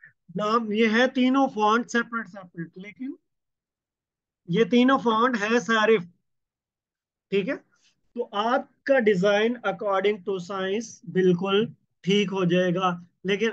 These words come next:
अगर आप यहाँ पे कोई भी जो है ना वो सैन serif इस्तेमाल कर देते हैं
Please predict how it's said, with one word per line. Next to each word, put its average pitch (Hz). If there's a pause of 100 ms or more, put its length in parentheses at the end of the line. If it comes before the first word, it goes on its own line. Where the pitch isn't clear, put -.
अगर 220
आप 202
यहाँ 202
पे 208
कोई 196
भी 202
जो 175
है 175
ना 196
वो 175
सैन 226
serif 185
इस्तेमाल 175
कर 196
देते 185 (160)
हैं 180